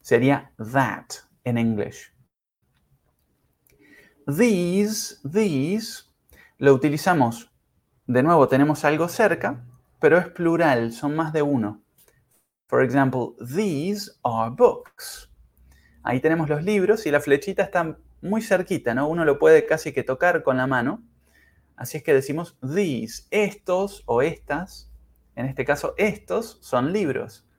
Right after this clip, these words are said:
These are books. And finally, those, those.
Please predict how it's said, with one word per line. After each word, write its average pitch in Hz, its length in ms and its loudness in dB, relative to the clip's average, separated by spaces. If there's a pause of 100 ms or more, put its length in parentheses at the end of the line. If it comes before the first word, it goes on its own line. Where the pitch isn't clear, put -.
(260)
These 170 680 -4 (100)
are 113 340 0
books. - 540 -4 (1600)
And 131 160 0
finally, 170 800 2 (180)
those, 165 1000 2 (200)
those. 147 880 0